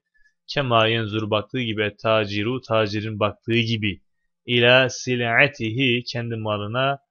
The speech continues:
bikem setubba'u,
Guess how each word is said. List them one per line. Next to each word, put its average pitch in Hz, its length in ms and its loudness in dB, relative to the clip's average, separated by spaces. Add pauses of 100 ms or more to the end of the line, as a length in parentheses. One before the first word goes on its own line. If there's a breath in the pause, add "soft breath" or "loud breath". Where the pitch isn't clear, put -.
(520)
bikem 139 500 0
setubba'u, 131 1500 4